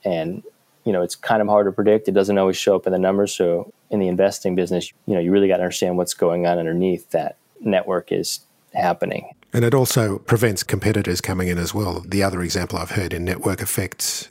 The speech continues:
Speaker 2: companies are Visa and MasterCard, for example.
Speaker 1: Yeah, you're exactly right. Yeah, it's very hard to displace when you have that kind of competitive advantage. When a network gets going, at some point it sort of grows in itself. So you don't have to spend money on marketing all this. It just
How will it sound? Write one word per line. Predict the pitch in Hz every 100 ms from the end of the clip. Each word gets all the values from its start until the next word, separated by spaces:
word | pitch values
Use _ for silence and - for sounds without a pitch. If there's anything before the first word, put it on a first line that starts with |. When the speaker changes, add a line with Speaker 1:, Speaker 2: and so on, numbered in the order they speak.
| _
Speaker 2:
companies | - 110 101 90 90
are | 95 90
Visa | 90 98 87 95
and | 90
MasterCard, | 95 98 - 104 95 92 95
for | 113
example. | 98 104 101 113 104 _ _ _ _
Speaker 1:
Yeah, | 110 104
you're | 95 92
exactly | 90 92 85 90
right. | 90 90
Yeah, | 87
it's | 87 85 -
very | - 101 98 95
hard | 90 90 85 85 -
to | 95 82 80 85 _
displace | - 78 - 82 78 - - - - _
when | 95 92
you | 92
have | 85 85
that | - -
kind | 82
of | 78
competitive | 92 - 165 156
advantage. | 73 - 160 78 127 - - - - _ -
When | 113 101 95
a |
network | 95 110 107 95
gets | - 87 -
going, | 127 127 110 95 98 110 _ -
at | -
some | - 113 113
point | 123 98
it |
sort | 95 95
of | 87
grows | 104 95 90
in | 85
itself. | 90 - 85 -
So | 92
you | 101
don't | 98 98
have | 98 90
to | 95
spend | - 92 92
money | 87 87
on | 90
marketing | 101 104 101 87
all | 85
this. | 104 90 -
It | 98
just | - 92 87 -